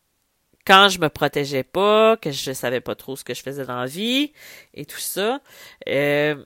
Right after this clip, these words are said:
il arrivait parfois que je, je changeais de tic, soit d'une phrase que je disais souvent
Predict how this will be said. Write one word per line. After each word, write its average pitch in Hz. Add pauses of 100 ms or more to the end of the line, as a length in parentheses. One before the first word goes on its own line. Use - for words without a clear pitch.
(580)
il 196
arrivait 208
parfois 190
que 175 (100)
je, 143
je 143
changeais 226
de 196
tic, - (880)
soit 254
d'une 175
phrase 208
que 175
je 147
disais 151
souvent 175